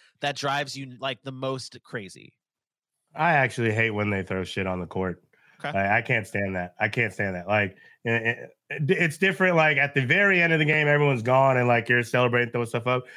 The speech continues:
Speaker 2: When stuff happens, and I'm not talking hat tricks, that's different. I get that. But, like, I can't stand when they, like, throw bottles and, and stuff like that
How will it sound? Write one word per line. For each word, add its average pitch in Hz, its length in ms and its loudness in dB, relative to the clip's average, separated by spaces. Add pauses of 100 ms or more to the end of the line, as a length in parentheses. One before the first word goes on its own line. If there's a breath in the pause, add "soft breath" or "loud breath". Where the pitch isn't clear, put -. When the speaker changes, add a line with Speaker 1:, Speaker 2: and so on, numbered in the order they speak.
(140)
Speaker 2:
When 123 180 2
stuff 160 240 0
happens, 143 400 2
and 127 80 2
I'm 131 80 2
not 143 160 2
talking 127 280 2
hat 110 200 -2
tricks, 92 380 -8
that's 113 260 0
different. 87 340 -6
I 95 60 -8
get 98 220 -6
that. 85 180 -12 (340)
But, 117 100 0
like, 113 180 2
I 147 100 2
can't 147 300 -2
stand 123 380 0
when 107 160 2
they, 101 180 -2
like, 98 240 -4
throw 104 160 0
bottles 101 500 2
and, 92 320 -6
and 95 300 -8
stuff 98 220 -8
like 95 160 -6
that 95 200 -4